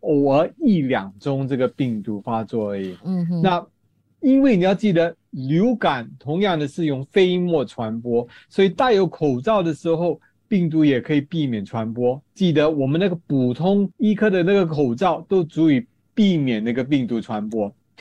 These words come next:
Speaker 2: 嗯。
Speaker 1: 那为什么现在那个病毒这样厉害呢？其实有三大个原因。
Speaker 2: 嗯哼。
Speaker 1: 第一个原因就是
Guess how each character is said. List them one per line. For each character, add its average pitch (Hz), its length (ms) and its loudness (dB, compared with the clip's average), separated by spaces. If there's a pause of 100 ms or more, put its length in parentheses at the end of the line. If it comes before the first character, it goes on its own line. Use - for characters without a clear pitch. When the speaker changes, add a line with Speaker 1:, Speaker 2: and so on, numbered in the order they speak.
(200)
Speaker 2:
嗯。 - 180 -14
Speaker 1:
那 226 100 4
为 226 320 4
什 202 160 0
么 202 160 2
现 208 220 0
在 202 140 0
那 185 100 -2
个 170 100 -2
病 165 320 -2
毒 143 160 0
这 156 140 -2
样 160 100 0
厉 151 160 2
害 147 160 0
呢？ 139 240 -2 (280)
其 147 180 0
实 143 160 -2
有 123 160 2
三 139 320 -2
大 135 180 -2
个 117 80 -4
原 104 320 -2
因。 104 240 -6 (120)
Speaker 2:
嗯 156 220 -6
哼。 202 220 -6
Speaker 1:
第 220 140 6
一 208 60 2
个 208 100 2
原 151 240 2
因 160 140 -2
就 160 120 0
是 151 200 -4